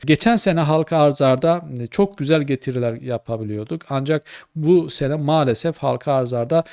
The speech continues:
halka arzdan itibaren, e, tavanları bozduğunu ve fiyatların, e, halka arz fiyatlarının aşağısına da gördüklerimizi zaten şahit oluyoruz. Sırasıyla sizlere arkadaşlar, e, ilk başta Al Kılıç'a yapacağız arkadaşlar. Al Kılıç gıda,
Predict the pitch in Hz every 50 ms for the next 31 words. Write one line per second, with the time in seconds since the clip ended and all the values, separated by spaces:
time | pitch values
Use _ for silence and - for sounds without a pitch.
0 | - - _ - - 135 139 139 - 170 151 139 147 160 180 196 185 165 180 165
1 | 160 151 - - 156 139 143 139 131 127 127 147 165 175 160 139 123 131 123 127
2 | 123 120 117 - - 147 143 151 151 143 139 139 131 135 139 127 135 143 147 143
3 | 131 127 127 120 123 143 147 135 139 131 - - 147 147 139 - - 127 123 156
4 | 180 185 - - - - - _ - 127 123 120 117 107 - 139 131 127 - -
5 | 165 208 240 - - - 196 185 165 - - 147 185 180 123 135 135 127 - -
6 | 156 156 156 - - 190 202 202 165 143 175 190 - - - _ _ - 156 156
7 | 156 156 147 156 - - 151 131 127 123 127 151 185 160 156 143 120 120 - 180
8 | 165 - - 160 147 147 143 - - 131 127 120 110 - - 175 190 190 180 -
9 | - 233 214 165 135 - - 139 123 123 127 120 120 120 - - 120 117 120 -
10 | - 185 196 190 - 160 156 139 147 - 190 196 190 - - 165 143 131 - -
11 | 185 180 180 - - 156 160 170 156 - - 175 170 170 165 185 180 147 127 -
12 | 120 117 131 123 120 117 110 - - 113 113 110 - 156 151 135 147 147 147 147
13 | - 160 151 - - _ 143 135 135 143 147 143 139 139